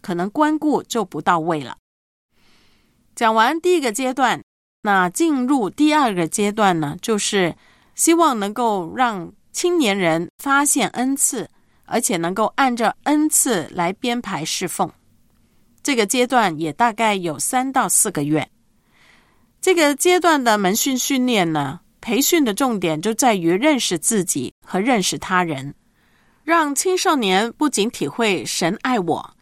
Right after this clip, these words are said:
也体会到神也爱你，也爱他，爱每一个人。况且主耶稣在最后晚餐嘱咐信徒是要彼此相爱的，因此呢，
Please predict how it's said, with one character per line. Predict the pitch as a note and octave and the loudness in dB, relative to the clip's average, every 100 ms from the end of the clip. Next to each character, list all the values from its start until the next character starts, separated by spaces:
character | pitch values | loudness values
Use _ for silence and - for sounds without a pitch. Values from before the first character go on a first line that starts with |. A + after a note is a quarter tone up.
| _ _ _ | _ _ _
也 | A3 A3+ | 0 0
体 | - F#3 | 0 -6
会 | - A#3+ | -4 -4
到 | A3 A3 F3+ | 0 0 0
神 | - - G#3+ | -2 -6 -2
也 | E4 F#3 | -2 -2
爱 | - C4+ | -2 -2
你， | G#3+ D#3+ C3 - | -2 -4 -4 -6
也 | E3+ | -6
爱 | C#3+ A#3+ D#3 | -4 -4 -6
他， | - F3+ E3+ - _ _ _ _ | -4 -6 -6 -12 _ _ _ _
爱 | C#4+ D4 | -2 0
每 | E3+ | 0
一 | C3 | -2
个 | F3 D3 | -2 -4
人。 | C3+ C#3+ E3 _ _ _ _ _ _ | -4 -10 -12 _ _ _ _ _ _
况 | - C#4+ | 0 0
且 | B3 A3 F#3 F#3 | 2 0 0 -2
主 | F#3+ | -2
耶 | G#3 D#4 | -2 -2
稣 | - F4 | -2 -2
在 | E4 E4 B3 | 0 0 0
最 | - B3 | -2 -2
后 | C4 | -4
晚 | A3 E3+ D3 | -2 -2 -4
餐 | - A#3 A#3 A#3+ - _ _ _ | -4 -2 -4 -6 -16 _ _ _
嘱 | G#3 B3+ | -2 0
咐 | - D4+ | 0 0
信 | - D#4 A#3 | 2 0 0
徒 | - E3+ F3 - | -2 -2 -2 -4
是 | - A#3 | -8 0
要 | G#3 F#3 | 2 0
彼 | - E3+ | 0 -4
此 | A3 - D#3 | -2 -4 -2
相 | - G3 F#3+ | -4 -4 -6
爱 | F#3 D3+ | -8 -8
的， | - - _ _ _ _ _ | -12 -20 _ _ _ _ _
因 | - F#4+ G4 | 0 0 0
此 | - F#3 | -2 0
呢， | F#3 G3+ A3+ | 2 0 -2